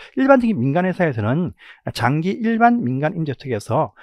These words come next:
어, 기업체에서 또 건설, 특히 보시면 여러분도 아시겠지만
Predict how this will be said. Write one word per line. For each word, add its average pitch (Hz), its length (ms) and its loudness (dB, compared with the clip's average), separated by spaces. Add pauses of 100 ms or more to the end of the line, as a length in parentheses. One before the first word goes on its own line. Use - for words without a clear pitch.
(220)
어, 131 120 0
기업체에서 160 760 0
또 143 240 0
건설, - 420 -4
특히 202 260 -2
보시면 180 580 0 (180)
여러분도 156 220 0
아시겠지만 160 480 -2